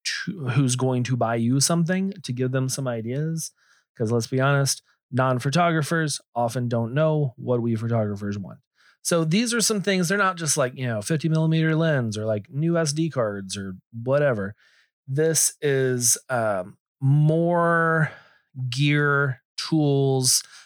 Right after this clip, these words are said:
uh, fun things that you can add to your arsenal of gear that maybe you wouldn't purchase, uh, just regularly. Um, but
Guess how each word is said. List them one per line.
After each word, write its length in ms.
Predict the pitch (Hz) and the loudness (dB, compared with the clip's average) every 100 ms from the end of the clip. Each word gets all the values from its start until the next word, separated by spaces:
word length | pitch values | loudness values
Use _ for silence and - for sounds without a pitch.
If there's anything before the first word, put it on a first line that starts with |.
| _ - | _ -6
uh, 200 | 110 92 | -4 -4
fun 500 | - - 147 151 156 | -6 -2 0 2 0
things 800 | - 120 107 107 120 131 - - - - _ | 0 -2 -2 -2 -2 0 0 -2 -10 -20 _
that 180 | 127 120 | -4 -4
you 140 | 120 117 | -2 -4
can 160 | 120 - | -4 -6
add 380 | 117 123 120 117 - | -4 0 0 -2 -6
to 180 | - | -4
your 300 | 123 117 113 - | -2 -2 -4 -2
arsenal 540 | 123 123 - 127 117 | -2 0 -2 -4 -6
of 240 | 120 110 113 | -6 -8 -8
gear 500 | 113 117 110 104 - _ _ _ | -6 -4 -4 -6 -8 _ _ _
that 260 | 131 139 143 | 0 0 2
maybe 220 | 214 240 | 2 2
you 340 | 240 226 196 | 0 0 0
wouldn't 560 | 202 180 185 190 185 - | 2 2 2 0 -2 -6
purchase, 800 | - - 160 - 170 156 - - - | -10 -6 -4 -2 0 2 2 2 -2
uh, 180 | 147 151 | -6 -4
just 240 | 151 156 | 0 0
regularly. 760 | 127 107 127 113 92 80 67 - _ _ _ _ _ _ _ _ _ _ - | 0 0 0 0 -4 -6 -12 -20 _ _ _ _ _ _ _ _ _ _ -8
Um, 320 | 101 90 95 | -6 -6 -4
but 440 | 160 120 - - | -2 -2 -4 -10